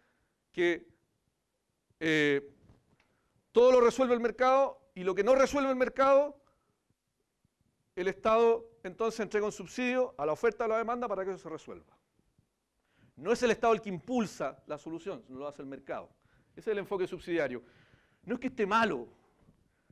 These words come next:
La, la, las concepciones subsidiarias son, son muy antiguas, la Iglesia Católica las rastrea hasta la Edad Media. No es que esté malo, pero el abuso de este enfoque provoca el bloqueo del Estado. Por ejemplo,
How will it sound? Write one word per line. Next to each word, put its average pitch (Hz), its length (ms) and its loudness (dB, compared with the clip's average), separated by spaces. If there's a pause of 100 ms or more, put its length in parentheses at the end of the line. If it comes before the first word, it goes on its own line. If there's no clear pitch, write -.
La, 160 240 -8
la, 160 180 -10
las 151 200 -10
concepciones 170 420 -10
subsidiarias 190 560 -2
son, 170 320 -10
son 151 160 -10
muy 220 180 0
antiguas, 196 640 0
la 151 120 -2
Iglesia 165 280 -4
Católica 165 360 -4
las 147 120 -4
rastrea 156 560 -4 (540)
hasta - 240 -8
la 147 80 -4
Edad 175 160 0
Media. 180 320 0
No 202 100 -6
es 226 60 -6
que 247 80 -14
esté 214 160 -8
malo, 180 440 -4
pero 160 280 -4 (380)
el 170 120 -2
abuso 233 460 2
de 208 60 4
este 208 140 -4
enfoque 240 540 -2 (360)
provoca 262 600 0 (160)
el 175 140 -4
bloqueo 233 400 2
del 214 80 2
Estado. 175 500 -2 (800)
Por 147 140 -2
ejemplo, 165 640 -2